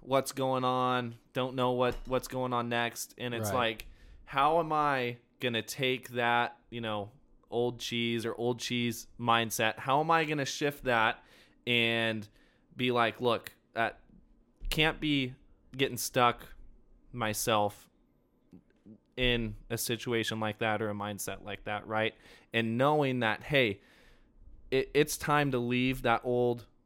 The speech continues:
Speaker 1: mindset behind. It's time to leave those old feelings behind and go out there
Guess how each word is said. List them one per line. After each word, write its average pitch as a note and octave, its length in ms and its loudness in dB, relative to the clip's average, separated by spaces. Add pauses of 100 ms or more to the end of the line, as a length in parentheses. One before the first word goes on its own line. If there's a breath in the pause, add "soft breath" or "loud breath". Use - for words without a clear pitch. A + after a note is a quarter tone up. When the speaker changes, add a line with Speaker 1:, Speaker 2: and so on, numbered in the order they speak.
(180)
Speaker 1:
mindset A#2 600 0
behind. A#2+ 360 -2
It's A2 100 -8
time B2+ 200 -6
to B2 60 -4
leave B2+ 360 -2
those B2 280 0
old B2+ 240 2
feelings B2+ 500 0
behind B2+ 540 0 (380 soft breath)
and A2+ 540 4 (380)
go A#2 240 6
out A2+ 220 6
there A2 360 2